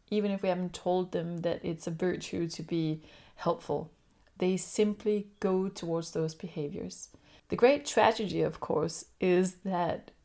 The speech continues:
around that time where the desire to be independent and the desire for autonomy and being helpful, and I say that in inverted, in inverted commas, coincides with a great lack of skill.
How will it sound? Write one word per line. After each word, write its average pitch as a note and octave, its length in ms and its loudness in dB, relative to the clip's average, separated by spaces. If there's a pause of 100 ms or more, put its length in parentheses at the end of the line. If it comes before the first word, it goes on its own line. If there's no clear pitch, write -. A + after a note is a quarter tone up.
(220)
around F#3 440 2
that - 260 0
time F3+ 520 -4 (500)
where F3 520 4 (380)
the E3 380 4
desire F3 460 2
to G#3+ 120 -2
be F#3+ 180 -2
independent E3+ 640 -2
and F3+ 140 -6
the D#3+ 80 -4
desire D#3+ 440 2
for E3 160 -2
autonomy F3+ 580 -2
and E3+ 280 -2
being E3 520 -4
helpful, G#3+ 680 0 (540)
and E3 120 -4
I E3 60 -2
say F3+ 220 0
that E3+ 160 2
in F3+ 140 -4
inverted, F3+ 480 -2 (120)
in F3+ 140 0
inverted F3 440 -2
commas, E3+ 540 -4 (600)
coincides G#3+ 800 4 (100)
with F#3 480 2 (280)
a F#3+ 40 2
great F3+ 760 -2
lack E3+ 360 0 (140)
of G3+ 80 -12
skill. - 480 0